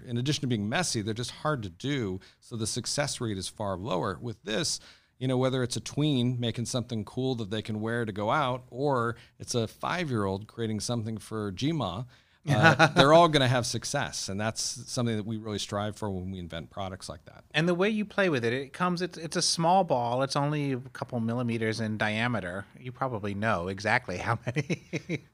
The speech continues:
Speaker 1: <laughs> There's so many jokes there, but <laughs> yes. But they, they come in a, in a card, and
Speaker 2: Right.
Speaker 1: they're all individually sealed. So you peel it back, open 'em up, and they'll actually air dry with time. So the
Speaker 2: Right.
Speaker 1: beauty is they're soft and, and malleable, so the kids can actually place them on whatever it is they're,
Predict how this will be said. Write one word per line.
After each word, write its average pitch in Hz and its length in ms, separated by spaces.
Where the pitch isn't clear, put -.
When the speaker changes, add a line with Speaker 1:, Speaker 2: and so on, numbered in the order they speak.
Speaker 1:
<laughs> - 400
There's 143 140
so 160 200
many 135 160
jokes 107 320
there, 98 160
but 87 220
<laughs> - 1800
yes. 123 300
But 110 80
they, 131 160
they 135 160
come 190 360
in 160 80
a, 139 200
in 123 80
a 120 40
card, 98 460
and 101 80
Speaker 2:
Right. 139 120
Speaker 1:
they're 143 80
all 123 200
individually 120 480
sealed. 104 400
So - 140
you 98 160
peel 117 280
it 120 80
back, 113 320
open 101 240
'em 110 100
up, 107 200
and 127 160
they'll 135 140
actually 156 340
air 107 180
dry 95 240
with 90 200
time. 76 420
So - 180
the 101 100
Speaker 2:
Right. 113 100
Speaker 1:
beauty 131 280
is 113 200
they're 101 120
soft 117 520
and, 98 140
and 101 160
malleable, 95 500
so - 180
the 92 120
kids - 280
can 101 160
actually 98 280
place 110 360
them 104 200
on 95 180
whatever 101 340
it 92 80
is 95 200
they're, - 280